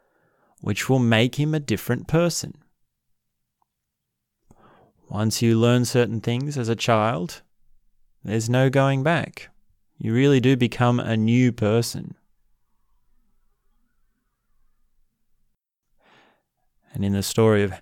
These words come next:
Harry Potter and the Chamber of Secrets, well, the Chamber of Secrets is really put an emphasis on the dark side of Pandora's box. And often Pandora's box is a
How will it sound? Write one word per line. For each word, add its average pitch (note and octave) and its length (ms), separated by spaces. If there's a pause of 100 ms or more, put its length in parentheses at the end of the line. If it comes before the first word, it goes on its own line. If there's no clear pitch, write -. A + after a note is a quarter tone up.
(260)
Harry G2+ 240
Potter A2+ 300
and G2 140
the F#2 60
Chamber G2+ 340
of F#2 100
Secrets, - 500
well, G#2 100
the - 100
Chamber C3 320
of G2 100
Secrets G#2 400
is G2 160
really G#2+ 480 (1040)
put A#2+ 180
an G2+ 120
emphasis A#2+ 640
on G2 340 (100)
the F#2 300
dark G#2+ 360
side - 500 (920)
of - 220
Pandora's F#2+ 640
box. - 460
And A#2+ 140
often A#2 400
Pandora's G2+ 540
box - 400
is F#2+ 220 (640)
a F#2+ 400